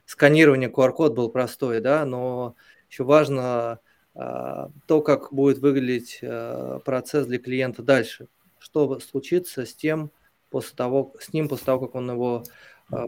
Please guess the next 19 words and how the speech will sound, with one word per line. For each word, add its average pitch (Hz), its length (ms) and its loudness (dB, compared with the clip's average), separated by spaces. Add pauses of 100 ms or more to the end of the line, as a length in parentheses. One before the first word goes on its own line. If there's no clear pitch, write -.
просканирует. 110 680 -6 (580)
Будет 147 240 4
ли 127 80 -4
ему 120 200 -4
понятно, 120 720 -4 (760)
какая 135 340 6
сумма 131 360 -4
оплаты, 117 500 -4
за 120 120 -4
что 120 480 -4 (1120)
и 131 600 -8
какой 139 260 4
результат 120 640 -2
платежа. 113 580 -10 (920)
Это - 140 -16
все - 160 0
важные 131 340 4
вещи 131 340 0
и 123 580 -2